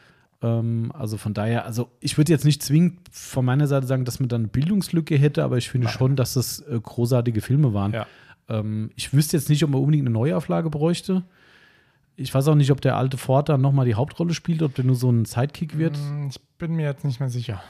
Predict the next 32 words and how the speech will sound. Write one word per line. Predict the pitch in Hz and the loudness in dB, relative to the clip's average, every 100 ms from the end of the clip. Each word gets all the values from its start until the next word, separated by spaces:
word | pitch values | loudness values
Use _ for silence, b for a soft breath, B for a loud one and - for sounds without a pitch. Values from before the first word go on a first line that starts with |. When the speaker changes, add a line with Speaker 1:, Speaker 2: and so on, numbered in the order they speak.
| B B | B B
Speaker 1:
Also | 120 113 117 120 | -2 2 2 0
d-, | - - | -2 -12
ich | - - | -8 -2
hab, | 131 - - | -4 -4 -6
ich | 131 | 0
hab's | 147 - | 0 2
nur | 151 | 2
gelesen | 123 135 202 208 | 2 2 2 -2
irgendwie, | 190 185 170 | -2 -4 -2
dass | 147 | -4
da | - | -2
wohl | 143 143 | -2 -2
was | 135 | 0
Speaker 2:
Mhm. | 123 | 0
Speaker 1:
kommt, | 147 - | 0 0
aber | 127 123 120 | -2 -4 -4
trailermäßig | - 123 147 139 135 135 | -4 -2 0 0 -2 -2
noch | 127 | 0
nichts | 135 - | -2 -2
gesehen. | 120 120 | -4 -4
Speaker 2:
Ja. | |
Speaker 1:
Gab's | 139 170 | 0 0
da | 190 | 2
einen | 160 | 0
Trailer | 165 139 | 2 0
schon | 104 107 | -2 -2
Speaker 2:
Ja. | 123 | -2
Speaker 1:
zu? | 131 B B B B B B | -4 B B B B B B
Speaker 2:
Gibt's | 143 131 131 | -8 -6 -4
Speaker 1:
Ah, | |
okay. | |
Speaker 2:
schon. | 110 | -6